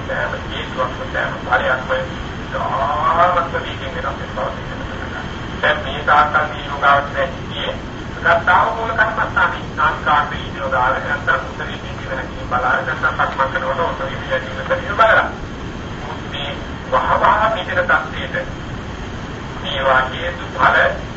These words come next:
තාම ශීඝ්‍රයෙන් වෙනස් වෙනවා. අල්ලගන්න බැත්තා. අර ඒක උනන්දුව නිසා, ශ්‍රද්ධාව නිසා අල්ලගත්තම තව ඉන්නේ යන්න ඕනේ, මගේ ශ්‍රද්ධාව තවත් දියුණු පාපු කරගන්න ඕනේ කියලා බැලුවොත් යෝගාචරණ පේනවා. ඇහැ ඇරලා බලන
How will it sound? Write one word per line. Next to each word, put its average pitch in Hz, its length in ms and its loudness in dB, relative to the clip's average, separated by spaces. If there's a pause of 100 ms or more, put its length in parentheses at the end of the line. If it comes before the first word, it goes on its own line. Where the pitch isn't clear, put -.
(160)
තාම - 640 6
ශීඝ්‍රයෙන් - 440 -6
වෙනස් - 260 4
වෙනවා. - 340 0
අල්ලගන්න 185 460 2
බැත්තා. 131 400 4 (760)
අර - 140 -4
ඒක 143 320 -4 (200)
උනන්දුව - 400 4
නිසා, - 260 2
ශ්‍රද්ධාව 180 480 2
නිසා 156 300 2 (360)
අල්ලගත්තම - 560 4 (180)
තව 139 220 -2
ඉන්නේ 143 420 0
යන්න - 220 2
ඕනේ, 160 300 0
මගේ 139 260 0
ශ්‍රද්ධාව 139 420 2
තවත් 147 280 2 (360)
දියුණු - 300 -6
පාපු 196 280 2
කරගන්න 262 460 4
ඕනේ 170 600 0
කියලා 170 220 -4
බැලුවොත් - 380 0 (360)
යෝගාචරණ 143 680 0
පේනවා. 139 480 2 (240)
ඇහැ 131 300 -4 (100)
ඇරලා 131 400 0
බලන 131 280 2